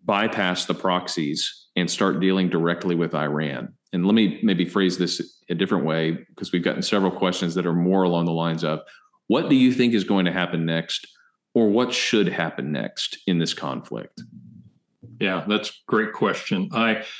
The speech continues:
Speaker 2: heard a lot of commentators on both sides of this. Uh, I think there is a movement afoot. Uh,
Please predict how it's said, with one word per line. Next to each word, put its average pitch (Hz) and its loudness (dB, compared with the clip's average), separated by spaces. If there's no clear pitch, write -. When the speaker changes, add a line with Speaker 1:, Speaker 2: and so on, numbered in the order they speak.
Speaker 2:
heard 151 2
a 113 4
lot 123 2
of 139 -2
commentators 110 2
on 98 2
both 101 2
sides 92 0
of 87 -2
this. 85 -2
Uh, 92 -2
I - -6
think - 0
there 101 4
is 87 2
a 98 0
movement 117 4
afoot. 98 0
Uh, - -14